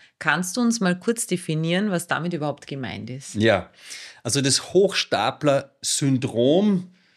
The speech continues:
Speaker 2: wie es so schön heißt, haben Menschen, die Angst haben,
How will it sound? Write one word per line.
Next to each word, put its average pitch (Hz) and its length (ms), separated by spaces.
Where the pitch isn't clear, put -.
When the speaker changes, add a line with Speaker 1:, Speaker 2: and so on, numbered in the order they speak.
Speaker 2:
wie 123 100
es - 320
so - 160
schön 110 280
heißt, 107 480
haben 127 460
Menschen, 180 720
die - 320
Angst 160 760
haben, 131 720